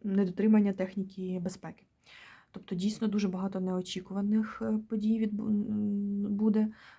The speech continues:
Вони будуть висвітлюватися. Вони змусять багатьох людей, знову ж таки, тікати,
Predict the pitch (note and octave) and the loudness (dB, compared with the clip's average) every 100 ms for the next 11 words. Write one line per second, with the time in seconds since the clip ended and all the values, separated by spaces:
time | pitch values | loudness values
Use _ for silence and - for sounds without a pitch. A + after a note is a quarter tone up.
0 | _ G#3+ A3 F#3 F3 F#3 F#3+ - F3 F#3 | _ 2 4 2 -6 -4 -4 -2 -4 -4
1 | G3 A#3+ A#3 B3+ C4+ _ - - - - | -6 -6 -6 -6 -8 _ -20 -20 -20 -20
2 | - - _ _ _ _ _ G#3+ G3 A3 | -20 -20 _ _ _ _ _ -2 8 10
3 | A#3 G#3 G#3+ A3 G#3+ F#3+ - - G3 G3 | 10 10 8 8 4 -4 -8 -12 -4 -2
4 | G#3+ G#3+ G3 G3 F#3 F3+ F3 - - G3 | 0 0 -2 -2 0 0 -4 -12 -10 -2
5 | G3 F3+ F#3 F#3 F3+ F#3 E3 E3+ G#3+ | 0 0 -6 -10 -10 -8 -8 -6 -6